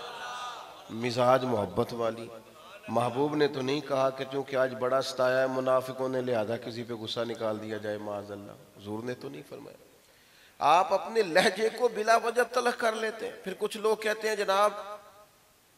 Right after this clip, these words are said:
हालात की सख्ती ने तलख कर दिया है।" हालात ठंडे किस पे होते हैं? जितना बंदा बड़ा होता है उसके दुख भी उतने ही बड़े बड़े होते हैं।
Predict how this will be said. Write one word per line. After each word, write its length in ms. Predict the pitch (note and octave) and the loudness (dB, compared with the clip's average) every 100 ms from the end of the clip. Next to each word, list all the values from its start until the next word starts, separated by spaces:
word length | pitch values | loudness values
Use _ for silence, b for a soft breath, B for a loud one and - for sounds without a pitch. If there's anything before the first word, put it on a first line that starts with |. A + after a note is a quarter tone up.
| _ b b b - | _ b b b -8
हालात 580 | C#3 D3+ E3 F3+ G3 F#3+ | 4 6 10 10 10 6
की 60 | A3 | 2
सख्ती 460 | - C4 - C4 | 4 4 2 -2
ने 100 | A#3+ A#3 A#3+ | 0 0 0
तलख 320 | A#3 A#3 - | 0 0 2
कर 140 | G3 F3+ | 0 0
दिया 240 | F#3 F#3+ | 0 0
है।" 180 | E3 A#2+ | 0 0
हालात 520 | C3+ D3+ C#3+ E3+ F#3 F#3+ | 2 4 4 4 4 -2
ठंडे 240 | A3+ A#3+ | -2 -2
किस 180 | A#3 A3+ | -4 -6
पे 100 | A#3 | -4
होते 280 | E3+ B2 A#2+ | -4 -4 -8
हैं? 180 | G#2+ A2 A2+ - _ _ _ _ _ _ _ _ _ _ _ _ _ _ _ _ | -12 -14 -20 -20 _ _ _ _ _ _ _ _ _ _ _ _ _ _ _ _
जितना 380 | A#2 B2+ D3+ E3 | -10 -6 0 2
बंदा 320 | C3 C3 E3+ | 2 2 2
बड़ा 240 | E3 D#3+ F3 | 2 2 4
होता 340 | D3+ B2+ E3 | 2 0 -2
है 120 | E3 F3+ | 0 0
उसके 240 | E3+ - D#3 | -2 -4 -2
दुख 260 | F#3 - | -2 -2
भी 100 | E3+ | -4
उतने 220 | D#3+ D3 D3 | -4 -2 -2
ही 60 | |
बड़े 200 | B2 A#2+ | -2 -2
बड़े 220 | A2+ G#2+ | -2 -4
होते 280 | G#2 F#2 - | -6 -8 -14
हैं। 140 | B2 | -18